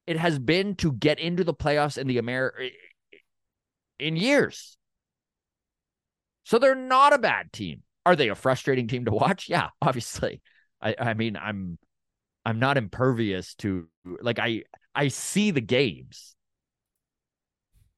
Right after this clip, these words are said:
I know people think I'm an apologist. I'm just like, I'm not an apologist. It's just like, there's baseball to be played.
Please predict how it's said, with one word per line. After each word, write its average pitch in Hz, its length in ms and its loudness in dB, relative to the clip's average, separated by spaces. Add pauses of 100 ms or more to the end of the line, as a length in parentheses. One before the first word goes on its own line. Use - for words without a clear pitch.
(920)
I 180 80 2
know 247 120 4
people 226 300 4
think 202 160 4
I'm 180 100 4
an 170 60 2
apologist. 151 600 2
I'm 127 80 -2
just 151 160 -4
like, 160 120 4
I'm 139 220 0
not 220 280 6
an 202 100 2
apologist. 170 680 4
It's 135 140 -4
just 180 160 0
like, 180 240 4
there's 147 220 4
baseball 208 580 4
to 196 60 4
be 175 140 4
played. 160 600 0